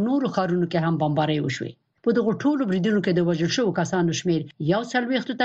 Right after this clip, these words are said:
رسېدلی او د ټپیانو شمیر یو سلو څلوېښت ښودل شوی دی. ملګرو ملتونو، امریکا او برتانیې د کیف د ماشومانو په روغتون د روسي برید غندلی دی او هغه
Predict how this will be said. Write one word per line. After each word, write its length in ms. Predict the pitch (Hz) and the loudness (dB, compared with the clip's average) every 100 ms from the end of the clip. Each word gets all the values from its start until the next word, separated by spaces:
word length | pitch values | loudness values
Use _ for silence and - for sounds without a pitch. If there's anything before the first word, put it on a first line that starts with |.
| 254 | 0
رسېدلی 400 | 247 254 269 277 - 196 | -2 -2 0 -2 -2 0
او 60 | 190 170 | 0 0
د 20 | 170 | -2
ټپیانو 400 | 156 180 208 220 - | -2 0 0 -2 -4
شمیر 220 | 233 226 - _ 175 | -6 -6 -10 _ -2
یو 80 | 196 - | 0 0
سلو 220 | 202 196 196 190 _ - | 0 0 0 -6 _ -2
څلوېښت 520 | 220 202 240 196 - _ _ | 0 2 2 0 -4 _ _
ښودل 240 | - 156 127 151 | -2 0 0 -2
شوی 180 | 85 - | -4 -8
دی. 80 | - _ _ _ _ 220 | -16 _ _ _ _ 0
ملګرو 280 | 233 277 262 | 2 2 0
ملتونو، 380 | 254 240 247 247 240 - - 180 | 0 0 0 0 -2 -8 -2 2
امریکا 360 | 175 175 202 208 214 185 | 2 2 0 0 0 0
او 60 | 170 | 0
برتانیې 840 | 175 131 160 170 202 233 240 185 | 0 0 0 2 2 -2 -4 0
د 20 | 240 240 | 0 2
کیف 160 | 294 277 | 0 0
د 60 | 226 202 | 0 0
ماشومانو 380 | 180 190 190 175 | 0 0 0 0
په 60 | 175 156 | 0 -2
روغتون 320 | 127 196 214 220 | -2 0 0 2
د 40 | 180 165 | 2 4
روسي 340 | 160 - 214 190 160 | 2 2 0 2 2
برید 220 | 180 185 170 | 2 2 0
غندلی 380 | 156 165 247 226 | 0 2 0 0
دی 80 | 226 - 180 | -2 0 0
او 60 | |
هغه 240 | 147 160 | 0 0